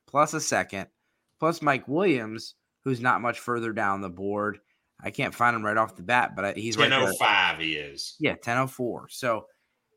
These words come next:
Speaker 1: yep, right, right there. So I'm taking that deal over, uh, over Metcalf.
Speaker 2: Okay, this is an interesting one to me 'cause we talk about projection and, and who we like.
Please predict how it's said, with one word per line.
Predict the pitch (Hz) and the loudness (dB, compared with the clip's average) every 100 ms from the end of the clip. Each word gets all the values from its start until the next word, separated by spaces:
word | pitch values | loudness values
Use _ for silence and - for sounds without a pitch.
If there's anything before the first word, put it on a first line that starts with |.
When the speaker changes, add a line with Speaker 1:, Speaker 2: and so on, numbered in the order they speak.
| _ | _
Speaker 1:
yep, | 131 147 - _ _ _ | 2 2 0 _ _ _
right, | 92 127 151 - - | 0 2 2 0 -8
right | 110 156 165 | 4 4 4
there. | 107 73 - - | -2 -6 -12 -18
So | - - 120 | -8 0 2
I'm | - 127 143 | 8 8 8
taking | 170 151 127 | 4 0 2
that | 117 123 110 | 2 2 0
deal | 135 143 139 131 - | 0 2 0 -4 -6
over, | 120 107 98 90 - | -6 -4 -4 -4 -2
uh, | 98 95 | -2 -2
over | - 104 95 | -4 -6 -8
Metcalf. | 90 - - - - _ _ _ _ _ _ | -10 -12 -14 -14 -18 _ _ _ _ _ _
Speaker 2:
Okay, | 170 160 120 123 | -8 2 2 4
this | 131 202 208 | 4 4 6
is | 160 | 8
an | |
interesting | 135 127 - 120 - 120 110 107 104 | 8 6 2 -4 -2 -2 -2 -4 -4
one | 107 101 | -4 -4
to | 95 107 | -4 -6
me | 95 95 113 | -2 -2 -2
'cause | - 104 | -2 -4
we | 104 107 | -4 -4
talk | - - 131 | 0 0 2
about | 123 113 - | 0 0 -2
projection | 120 85 107 131 117 - 127 117 113 | -8 -4 2 4 4 0 2 2 0
and, | 101 98 | -2 -4
and | 110 139 92 | -8 -6 -8
who | 92 135 | -6 -6
we | 123 110 | -4 -2
like. | 104 113 113 113 | 2 6 6 6